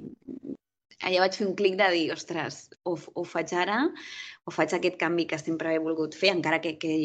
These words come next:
jo era feliç allà, eh? I vaig aprendre moltíssim a Inditex i jo estic molt agraïda a l'oportunitat que em van donar, però sí que vaig pensar, «Ostres, jo m'imagino el futur sent lliure,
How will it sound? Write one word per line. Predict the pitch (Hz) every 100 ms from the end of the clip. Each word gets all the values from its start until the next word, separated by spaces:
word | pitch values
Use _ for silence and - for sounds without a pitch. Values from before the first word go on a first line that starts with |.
| 147
jo | 160
era | 175
feliç | 156 160 160
allà, | 156 156 156 165
eh? | 202
I | 180
vaig | 151
aprendre | 151 160 160 170
moltíssim | 165 - 190 214 202
a | 170
Inditex | 165 165 - 180
i | 165
jo | 156
estic | 175
molt | 170 165
agraïda | 156 160 165 180 190
a | 190 - - - 175
l'oportunitat | 160 160 - 165 160 160
que | 170
em | 160
van | 156
donar, | 156 165
però | 160 165
sí | - 202
que | 214 190 170
vaig | 175 -
pensar, | 175 165 160
«Ostres, | - 175 165 - - - - - - - _ -
jo | 180 185 190 - - -
m'imagino | 202 196 180 165 196 220
el | 220
futur | 214 190 190
sent | - 214 156
lliure, | 160 151